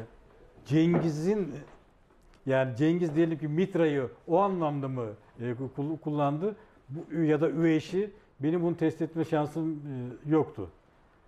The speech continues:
Anladığımı oraya yazdık. Söyledik de, e, güveniyorum, nasıl istiyorsanız öyle yapın de-, dendi. O şekilde kitabın son hali verildi. Yani bu sıra dışı bir uygulama. Bunun bilinmesinde başka yerlerde de burada,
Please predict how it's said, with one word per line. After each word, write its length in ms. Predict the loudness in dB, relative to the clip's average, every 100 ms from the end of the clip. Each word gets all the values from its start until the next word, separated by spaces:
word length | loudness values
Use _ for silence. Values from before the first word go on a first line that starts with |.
| _ -2
Anladığımı 680 | 0 2 2 2 2 2 2
oraya 280 | 2 2
yazdık. 360 | 2 0 -2 -6 -10 _ -20 -20 -20 _ _
Söyledik 640 | 0 4 4 4 2 2
de, 200 | 2 2 -2 _ _ _ _ _ -8
e, 40 | -2 -2 -2 -2
güveniyorum, 520 | 2 4 6 4 2 0
nasıl 220 | 0 -2
istiyorsanız 520 | -4 -6 -6 -4 -2
öyle 200 | 0 0 -2 -2
yapın 500 | -4 -4 -4 -4 -8
de-, 520 | -8 -14 -20 -10 -6 0
dendi. 440 | 0 0 -4 -6 -10 -20 -20 -20 -20 -20 -2
O 100 | 0
şekilde 640 | 0 -2 -2 -6 0 0 0
kitabın 380 | -2 0 0
son 240 | -2 0 2
hali 300 | 4 2 0
verildi. 280 | -4 -2 0
Yani 280 | 0 0
bu 220 | 2 2 0 -12 _
sıra 320 | _ 0 2 2
dışı 220 | 0 -4
bir 60 |
uygulama. 500 | -2 -2 -4 -6 -8 -14 -14 -4
Bunun 320 | 0 0 -2 -8 -20 _
bilinmesinde 680 | 0 2 2 0 -2 0 2
başka 320 | 2 2 0
yerlerde 540 | 2 2 2 0 -2
de 220 | -4 -4 0
burada, 460 | 0 0 0 0